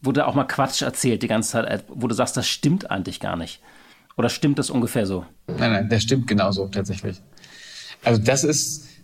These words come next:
Speaker 2: wäre doof, wenn uns das auf die Füße fallen würde. Und, ähm, ich, ich habe ja so, so ein Fritz-Cola-Buch, also meine Fritz-Cola-Story kommt im, im August raus tatsächlich.
Speaker 1: Mhm.
Speaker 2: Da könnt ihr mal auch nochmal nachlesen und da wird's auch genauso drinstehen.
Speaker 1: Okay.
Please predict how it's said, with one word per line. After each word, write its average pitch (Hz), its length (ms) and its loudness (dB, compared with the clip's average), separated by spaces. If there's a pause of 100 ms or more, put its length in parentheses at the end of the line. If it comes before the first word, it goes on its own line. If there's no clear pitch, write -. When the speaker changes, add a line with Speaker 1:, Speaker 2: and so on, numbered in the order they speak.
Speaker 2:
wäre 127 320 4
doof, 151 380 6
wenn 123 180 2
uns 127 80 0
das 123 100 0
auf - 140 4
die 123 80 -4
Füße - 280 -4
fallen 98 320 0
würde. 110 380 2 (960)
Und, 110 380 4
ähm, 104 340 2
ich, - 260 -6 (360)
ich 113 180 -2
habe 127 140 2
ja 110 120 4
so, 107 140 2 (120)
so 110 100 0
ein 110 80 2
Fritz-Cola-Buch, 113 840 0
also 107 160 0
meine 107 260 4
Fritz-Cola-Story 107 680 0
kommt 110 260 2
im, 104 340 -4
im 98 140 -4
August 117 340 0
raus 147 280 2
tatsächlich. - 540 0
Speaker 1:
Mhm. - 100 -20
Speaker 2:
Da - 80 -4
könnt 110 260 -2
ihr 113 80 2
mal 104 140 4
auch 92 100 4
nochmal 107 200 4
nachlesen 107 520 2
und 113 60 4
da 110 80 6
wird's 110 140 4
auch 107 100 0
genauso 107 280 2
drinstehen. - 440 -2 (400)
Speaker 1:
Okay. - 220 -8